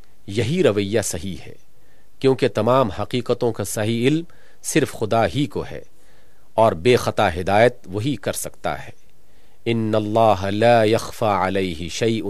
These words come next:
فی الارض ولا فی السماء۔ در حقیقت اللہ سے نہ زمین کی کوئی چیز چھپی ہوئی ہے اور نہ آسمان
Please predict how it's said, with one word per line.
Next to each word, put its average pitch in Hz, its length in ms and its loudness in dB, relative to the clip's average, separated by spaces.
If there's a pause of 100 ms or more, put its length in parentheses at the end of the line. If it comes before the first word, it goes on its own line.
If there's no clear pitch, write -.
(180)
فی - 100 -6
الارض 87 520 -4
ولا 80 340 -4
فی 73 140 -12
السماء۔ 71 580 -8 (880)
در 95 180 0
حقیقت 110 520 -2 (400)
اللہ 113 400 4
سے 143 220 0 (440)
نہ 113 200 2
زمین 113 380 0
کی 139 140 -4
کوئی 120 240 2
چیز 113 260 -4
چھپی - 280 -6
ہوئی 117 340 -2
ہے 120 120 0 (360)
اور 107 140 0
نہ 92 120 -4
آسمان 73 600 -6